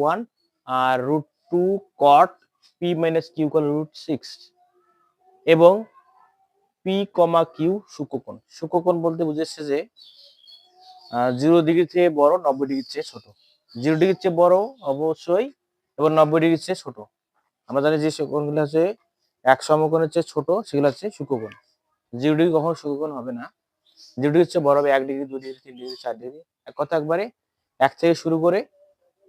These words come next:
এবং নব্বই ডিগ্রি পর্যন্ত কোণগুলো হচ্ছে আমাদের সূক্ষ্মকোণ, ঠিক আছে? নব্বই পয়েন্ট ফাইভ পর্যন্ত কিন্তু সূক্ষ্মকোণ, হ্যাঁ।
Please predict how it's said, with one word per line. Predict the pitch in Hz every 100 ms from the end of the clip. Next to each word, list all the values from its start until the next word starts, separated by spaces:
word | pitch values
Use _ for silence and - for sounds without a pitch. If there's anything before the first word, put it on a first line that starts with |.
| _ _ -
এবং | 131 156 156
নব্বই | 156 151 160
ডিগ্রি | 160
পর্যন্ত | 160 156 170
কোণগুলো | 151 147 147
হচ্ছে | 135 139
আমাদের | 131 165
সূক্ষ্মকোণ, | - - 101 104 _ _ _
ঠিক | 135 175
আছে? | 233 202 _ _ _ _ _ _ _ _ _ _
নব্বই | 139 151 156 165
পয়েন্ট | 185 160
ফাইভ | 160 151
পর্যন্ত | 165 170
কিন্তু | 160 156 -
সূক্ষ্মকোণ, | 139 117 113 120
হ্যাঁ। | 190